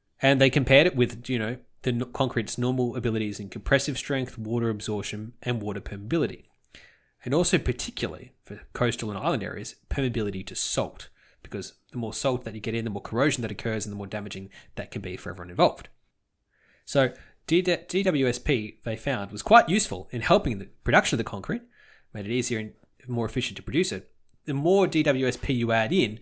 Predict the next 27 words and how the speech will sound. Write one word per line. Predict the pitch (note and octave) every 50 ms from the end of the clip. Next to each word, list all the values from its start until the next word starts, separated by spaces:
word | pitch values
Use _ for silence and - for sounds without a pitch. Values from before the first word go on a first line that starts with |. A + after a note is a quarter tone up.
| - - - - - - - - - - _
it | - C#3 B2
tends | - - D#3 D#3+ D3+
to | - C#3+
lead | C3+ C3 C3
to | A#2+
diminishing | G#2 B2+ A#2+ A2+ A2 G#2 - - G#2 G2
returns | F#2+ F2+ - - C3 A2+ G2+ G2+
and | G#2
you | G2+
start | - - G#2 -
to | - G#2+
decrease | G2 G#2+ G#2 - - F#2+ F#2+ -
the | - G2
strength | - - F#2+ - -
of | _
the | -
concrete. | - - C3+ B2 - - - - _ - - - _ _ _ _ _ _ _ _ _ _ _
However, | - - C#3+ D#3 D#3+ C3+ B2+
one | A2 G#2 A2+ C#3 D#3+
of | F3 D3
the | A2+ A2
great | - A2+ G#2 D3 F#3 A#3+ A#3
advantages | C#3+ G#2+ G2 G#2 F#2 - - - - - F#2 -
of | C3+ D3 A#2
this | G2+ E2 - - - -
is | - A2+ -
that | B2+ A2 -